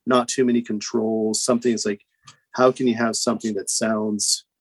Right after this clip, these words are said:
as good as any reverb out there, you know, like, you know, like, quality? 'Cause, I mean, as I said, like, that whole good thing is, like, that's, it's arbitrary. It's like, you know, does good is, like, one axis. It's like realism is one axis. It's like, you don't have to be on that,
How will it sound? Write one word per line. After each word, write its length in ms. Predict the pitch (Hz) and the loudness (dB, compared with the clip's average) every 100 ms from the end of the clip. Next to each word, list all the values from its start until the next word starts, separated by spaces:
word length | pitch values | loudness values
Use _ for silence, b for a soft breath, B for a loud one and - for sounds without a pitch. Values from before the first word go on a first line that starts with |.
| _ _ - | _ _ 0
as 180 | 123 110 | 0 2
good 320 | 107 147 156 | 4 4 4
as 140 | 127 | 2
any 160 | 131 127 | 2 2
reverb 420 | 120 123 123 120 | 2 0 0 0
out 240 | 117 113 | 0 0
there, 420 | - 113 113 110 - | -2 -2 -2 -4 -4
you 80 | 123 | -4
know, 80 | 104 | -2
like, 180 | 95 - | -4 0
you 80 | 113 | 0
know, 60 | |
like, 160 | 85 82 _ | 0 -12 _
quality? 580 | 127 117 110 107 104 107 - | 4 4 2 -2 -4 -6 -6
'Cause, 220 | 120 - _ | -6 -6 _
I 40 | 180 | 0
mean, 140 | 170 | 4
as 160 | 170 160 | 2 2
I 60 | |
said, 180 | 151 165 | 2 4
like, 140 | 127 | 4
that 120 | 123 120 | 2 0
whole 200 | 160 135 | -2 -2
good 260 | 117 127 | 2 2
thing 200 | - 135 | 2 -8
is, 100 | 139 | -8
like, 100 | 170 - | -10 -6
that's, 340 | 269 - - _ _ | -4 -4 -6 _ _
it's 160 | 151 - | -2 0
arbitrary. 680 | 165 170 143 - 78 60 _ | 0 2 0 -2 -4 -6 _
It's 180 | - 120 | -8 0
like, 220 | 135 120 | 2 2
you 80 | 139 | 2
know, 140 | 120 107 | 0 4
does 320 | 131 123 - - 120 - | 4 2 -2 -12 -18 -2
good 320 | 143 156 139 | 2 2 2
is, 120 | 120 | 0
like, 160 | 123 107 | -2 -4
one 500 | 104 120 120 113 117 _ _ | 0 2 4 2 -2 _ _
axis. 500 | 135 120 - - - | 0 0 -2 -10 -8
It's 100 | 107 | -6
like 140 | 104 104 | -6 -4
realism 540 | 107 123 120 117 117 | 4 6 8 6 2
is 100 | 107 107 | -2 -4
one 160 | 107 | -6
axis. 460 | 104 101 - 117 - | -6 -8 -6 -8 -6
It's 80 | 127 | -6
like, 140 | 120 | -2
you 100 | 113 | 0
don't 140 | 113 123 | 2 2
have 140 | 123 | 0
to 60 | 117 | 0
be 100 | 107 | -4
on 140 | 104 | -2
that, 160 | 98 | -6